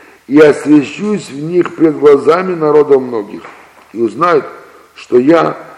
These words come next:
Господь Бог их, потому как я изгнал их к народам, но собрал их в землю их, и там среди народов не оставлю более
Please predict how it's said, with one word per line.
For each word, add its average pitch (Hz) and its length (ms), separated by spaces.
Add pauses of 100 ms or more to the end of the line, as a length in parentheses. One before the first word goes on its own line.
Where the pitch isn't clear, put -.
(280)
Господь 170 400
Бог 165 300
их, 92 180 (640)
потому 143 360
как 147 240
я 196 180
изгнал 131 400
их - 140
к - 40
народам, 135 460 (720)
но 113 120
собрал 143 460
их 160 120
в 131 100
землю 147 380
их, 98 160 (340)
и 101 80
там 170 420 (440)
среди 120 240
народов 143 400
не 139 80
оставлю 147 440
более 135 440